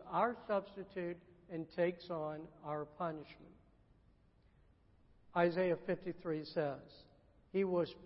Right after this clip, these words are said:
pierced for our transgressions. He was crushed for our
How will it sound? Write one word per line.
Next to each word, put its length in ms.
pierced 380
for 180
our 220
transgressions. 840
He 120
was 280
crushed 420
for 160
our 420